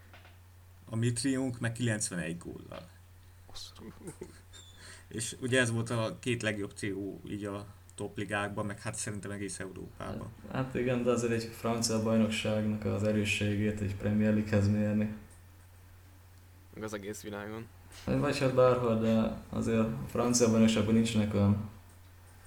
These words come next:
Speaker 2: ac-, acélos csapatok, hogy úgy mondjam. Egy-kettő, három rivál-, közvetlen rivális azért van, de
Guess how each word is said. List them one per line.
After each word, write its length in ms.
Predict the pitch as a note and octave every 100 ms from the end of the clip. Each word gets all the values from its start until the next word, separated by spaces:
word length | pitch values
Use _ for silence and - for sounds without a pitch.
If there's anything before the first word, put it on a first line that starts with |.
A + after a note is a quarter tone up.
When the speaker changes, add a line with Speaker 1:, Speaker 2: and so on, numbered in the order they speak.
| - -
Speaker 2:
ac-, 260 | G2 -
acélos 400 | G#2+ G#2 G#2 G2+
csapatok, 400 | G2+ G2 G2+ G2+
hogy 140 | G2 G#2
úgy 160 | G2+
mondjam. 480 | G2+ G2+ G2+ G#2 G#2
Egy-kettő, 800 | - - - A2 A2 G#2+ G#2+ - -
három 360 | A2 A2 G#2
rivál-, 280 | G2+ G#2+ G#2
közvetlen 460 | G2 A2+ A2 G#2 G#2
rivális 380 | G#2 G#2+ G2+ G2
azért 300 | G2+ G#2+ G2+
van, 280 | A2 G#2+ G2+
de 280 | G2 G2